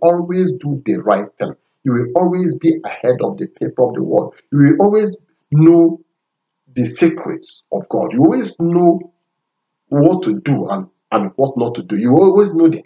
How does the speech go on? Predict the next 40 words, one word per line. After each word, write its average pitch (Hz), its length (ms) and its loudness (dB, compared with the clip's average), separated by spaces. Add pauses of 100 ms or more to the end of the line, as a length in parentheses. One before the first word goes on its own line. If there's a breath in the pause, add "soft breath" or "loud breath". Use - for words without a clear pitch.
answer 240 460 -4
to - 200 -14
any 123 240 -4
question. - 460 -12 (1200)
So - 300 0 (160)
you 151 260 2
will 170 260 2 (360)
know, 214 340 0
you 156 80 0
will 160 100 6
not 233 180 0
walk 190 320 0 (500)
in 190 240 4
darkness. 160 480 -6
You 135 80 -4
will 196 100 2
not - 120 -6
walk 165 240 0
in 135 140 -4
darkness. - 500 -6 (600)
But 175 200 2 (480)
people, 240 520 0
what 226 180 2
we 202 60 4
are 202 60 0
seeing 202 220 -2
these 185 160 -6
days, 165 300 2 (280)
the 143 100 2
blind 220 600 0
people 202 480 -6 (300)
leading 190 400 2
the 170 120 -2 (160)
blind, 131 560 -4
and 143 160 2
the 139 60 -4
two 214 300 -6 (100)
of 165 180 -2
them 180 160 0
will 156 180 4